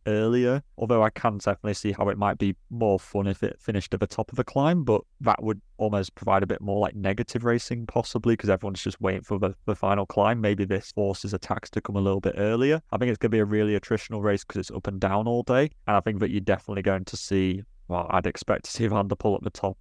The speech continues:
of, uh, of him. And of course, he went solo during the World Championships this year in twenty twenty-three on the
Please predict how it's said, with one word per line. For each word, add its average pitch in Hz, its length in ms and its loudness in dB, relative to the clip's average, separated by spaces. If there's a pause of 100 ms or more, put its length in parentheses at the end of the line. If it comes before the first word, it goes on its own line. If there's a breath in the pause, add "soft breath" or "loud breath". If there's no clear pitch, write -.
of, 95 220 0
uh, 98 200 -2 (100)
of 101 120 -10
him. 98 220 0
And 98 80 -6
of 101 80 -4
course, 113 240 2
he 123 80 2
went 139 240 2
solo 107 320 4
during 101 240 -2
the 98 60 0
World 98 180 2
Championships - 600 -4
this - 180 -6
year 98 160 2
in 92 80 -4
twenty 95 260 -4
twenty-three 98 600 0
on 98 180 2
the 95 240 2